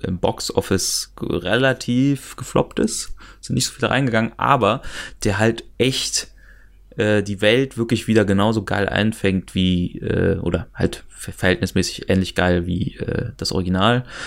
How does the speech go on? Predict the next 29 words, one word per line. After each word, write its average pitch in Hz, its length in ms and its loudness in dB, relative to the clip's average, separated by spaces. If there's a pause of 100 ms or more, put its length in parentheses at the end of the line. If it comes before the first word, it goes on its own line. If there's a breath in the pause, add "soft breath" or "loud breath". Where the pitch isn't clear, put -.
(200 loud breath)
und, 90 680 2
äh, 87 360 2 (120)
solche 92 320 -2
Sachen, 92 460 0 (480 loud breath)
und 101 60 2
auch 95 80 0
wieder 92 140 4
so 87 80 -2
Fragen 104 360 2
aufwirft, 101 680 0
aber 92 140 2
von 101 160 2
der, 90 280 4
von - 160 -2
der 90 100 0
Story 110 440 2
an 92 120 -2
sich, 117 240 0
die 95 100 -2
jetzt 90 160 0
wirklich 87 200 -4
passiert, 120 400 -2
wo 98 80 4
das 90 160 2
Original 104 400 0
ja - 120 0
auch - 160 -2
gar - 160 0
nicht, - 260 -4